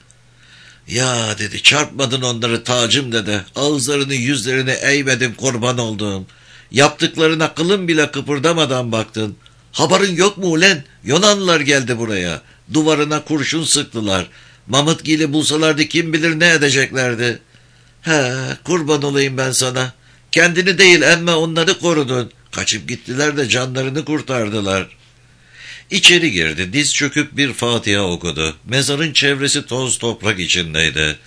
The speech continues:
Duvarları, tavanı örümcek ağları sarmıştı. Hüzünlenerek baktı. Sonra usulca çıktı, koltuğundaki kirmeni çevirmeye başladı. Öküzlerden birisi gölgeye yatmıştı.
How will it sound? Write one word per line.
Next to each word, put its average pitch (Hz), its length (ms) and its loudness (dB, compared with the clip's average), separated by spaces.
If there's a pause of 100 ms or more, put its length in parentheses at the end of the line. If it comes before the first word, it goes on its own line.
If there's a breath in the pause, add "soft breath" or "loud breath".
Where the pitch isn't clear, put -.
(440 loud breath)
Duvarları, 98 680 0
tavanı 92 420 -2
örümcek 120 500 -2
ağları 101 440 -2
sarmıştı. 87 720 -2
Hüzünlenerek 123 800 -2
baktı. 78 540 -2 (400 loud breath)
Sonra 202 260 2
usulca 175 560 -2
çıktı, 92 520 -2
koltuğundaki 135 800 -2
kirmeni 117 540 -2
çevirmeye 90 680 0
başladı. 73 640 -2 (600 loud breath)
Öküzlerden 156 800 2
birisi 87 360 -2
gölgeye 98 500 -2
yatmıştı. 78 720 -2